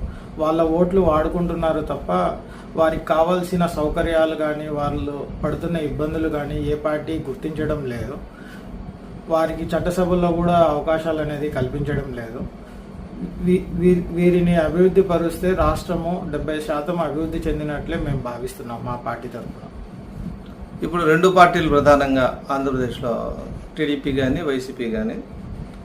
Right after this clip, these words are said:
Speaker 2: మేము చేతి వృత్తులకు సంబంధించినటువంటి వాళ్ళంతా కూడా ఆదుకున్నామని గత ప్రభుత్వము, ప్రస్తుత ప్రభుత్వము మేము అన్ని కులాలకు ప్రాధాన్యత ఇస్తా ఉన్నాము, వాళ్ళకి పదవులు కూడా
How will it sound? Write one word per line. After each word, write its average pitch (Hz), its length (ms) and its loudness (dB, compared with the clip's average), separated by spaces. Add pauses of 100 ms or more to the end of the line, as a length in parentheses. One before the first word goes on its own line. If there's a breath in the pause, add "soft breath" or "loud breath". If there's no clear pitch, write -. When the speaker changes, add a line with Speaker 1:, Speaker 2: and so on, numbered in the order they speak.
(240)
Speaker 2:
మేము 160 560 8
చేతి 156 300 2
వృత్తులకు 156 340 2
సంబంధించినటువంటి 135 720 0
వాళ్ళంతా 127 420 2
కూడా 131 600 2
ఆదుకున్నామని 135 760 0
గత 120 300 0
ప్రభుత్వము, 120 500 -2
ప్రస్తుత 135 420 -2
ప్రభుత్వము 131 680 -2 (440 loud breath)
మేము 151 280 8 (600)
అన్ని 147 240 4
కులాలకు 139 500 0 (500)
ప్రాధాన్యత 127 500 0
ఇస్తా 123 260 -2
ఉన్నాము, 120 520 -4 (580 loud breath)
వాళ్ళకి 139 580 4 (100)
పదవులు 143 300 4
కూడా 139 420 6